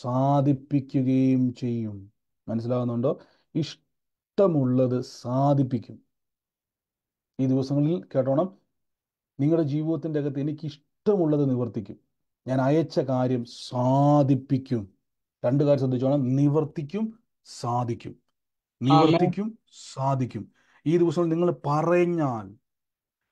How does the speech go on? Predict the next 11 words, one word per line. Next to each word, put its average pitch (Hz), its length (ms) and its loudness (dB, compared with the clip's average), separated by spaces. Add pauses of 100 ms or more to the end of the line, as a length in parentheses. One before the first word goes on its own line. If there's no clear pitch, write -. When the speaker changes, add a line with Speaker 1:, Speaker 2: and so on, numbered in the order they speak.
(100)
Speaker 1:
ദൈവത്തിന്റെ 170 420 -2
വചനം 156 500 0
നിങ്ങൾ 196 300 2
പറയാൻ 135 360 -4
തുടങ്ങിയാൽ, 110 300 -8
നിങ്ങളുടെ 143 300 2
വായിൽ 139 340 2
നിന്ന് 156 140 2
അത് 131 80 -2
പുറപ്പെട്ടാൽ, 123 720 -4 (420)
ശ്രദ്ധിച്ചോണം, 139 500 -2